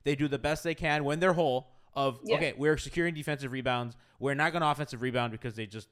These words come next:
Speaker 1: they just don't do that, uh, which is fine, whatever. It's not important. Although last year, what, partly what kept their offense afloat was P J was a very good offensive rebounder. Uh, Jimmy and
Speaker 2: Mm-hmm.
Speaker 1: Kyle were more active offensive rebounders. Really, the addition of Kyle and P J, I thought, injected a lot of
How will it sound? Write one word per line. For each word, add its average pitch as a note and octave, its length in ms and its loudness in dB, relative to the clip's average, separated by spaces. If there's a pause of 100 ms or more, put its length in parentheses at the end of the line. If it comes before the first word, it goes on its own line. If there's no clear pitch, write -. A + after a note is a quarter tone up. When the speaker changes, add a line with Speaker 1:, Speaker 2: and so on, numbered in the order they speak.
(100)
Speaker 1:
they A2 100 -6
just G#2 220 -8
don't G#2+ 160 -8
do G2 100 -10
that, F#2+ 400 -10
uh, G#2 220 -4 (320)
which - 180 -8
is A2 80 -10
fine, G#2+ 240 -6
whatever. F#2+ 380 -8 (260)
It's - 180 -18
not A#2+ 160 -4
important. A2 480 -6
Although A2+ 200 -4
last B2 280 0
year, A2 300 -4 (160)
what, A2+ 160 -8 (400)
partly F3+ 220 6
what C3 160 -2
kept D3+ 180 2
their A#2 240 -2
offense A#2+ 300 0
afloat D3+ 360 0
was G#2+ 260 -6 (260)
P C#3 120 -4
J C#3 200 -2
was A2+ 160 -2
a G2+ 80 -4
very G2+ 260 -6
good A#2 140 -2
offensive A2 400 -4
rebounder. G2+ 500 -6 (400)
Uh, G#2 160 -6
Jimmy B2 400 -2
and A2+ 160 -4
Speaker 2:
Mm-hmm. G#3+ 100 -4
Speaker 1:
Kyle A2+ 300 0
were G#2 120 -4
more G2+ 220 -6
active A#2 320 -2
offensive G#2 500 -6
rebounders. G2 600 -10
Really, G3 220 4
the C3+ 140 -2
addition A2 280 -6
of G2 120 -12
Kyle A2 320 0
and G2+ 180 -10
P A#2 140 -10
J, G2+ 200 -6
I G2+ 40 -6
thought, G#2 240 -8
injected G#2 440 -10
a G2+ 40 -10
lot F#2+ 240 -4
of F#2 80 -8